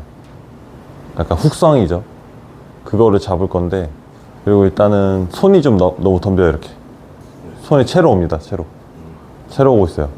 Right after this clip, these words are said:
그리고 이 채로 오는 거를, 자, 바로 오니까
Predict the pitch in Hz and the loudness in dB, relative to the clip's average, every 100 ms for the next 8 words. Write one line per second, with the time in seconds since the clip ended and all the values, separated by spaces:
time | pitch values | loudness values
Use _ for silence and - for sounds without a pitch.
0 | - - 87 95 113 98 98 - 165 135 | -18 -8 -2 0 2 0 -2 0 2 4
1 | 104 101 98 107 101 80 - - - - | 2 2 2 4 2 0 -8 -20 -20 -20
2 | - - 90 - - 156 165 107 101 - | -20 -8 -6 -2 0 2 4 2 0 -2
3 | 104 82 | -2 -2